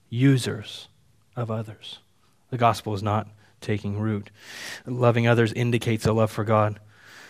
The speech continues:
Loving others is impossible without loving God. And third, loving others is visible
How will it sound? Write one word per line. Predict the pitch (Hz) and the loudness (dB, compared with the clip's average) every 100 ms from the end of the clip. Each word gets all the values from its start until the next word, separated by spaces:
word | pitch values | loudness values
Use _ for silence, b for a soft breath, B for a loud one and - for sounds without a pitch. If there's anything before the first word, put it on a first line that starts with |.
| B - | B -14
Loving | - 120 117 117 | -2 0 2 4
others | 117 110 | 4 2
is | 110 | -2
impossible | 110 - - 127 123 - 110 104 104 - - | -4 -6 -6 -6 -6 -6 -6 -6 -8 -12 -8
without | 120 117 123 127 | -4 4 4 4
loving | 120 113 110 | 2 -2 -2
God. | 110 110 - - | -2 -4 -6 -8
And | 110 | -8
third, | - - 127 113 - B B B B B _ | -4 2 2 2 -4 B B B B B _
loving | 123 135 143 131 | -4 2 2 4
others | 127 127 120 - | 4 4 0 -2
is | 131 120 110 - | 0 0 -2 -6
visible | 123 113 135 139 127 110 104 | -8 2 4 4 2 2 -2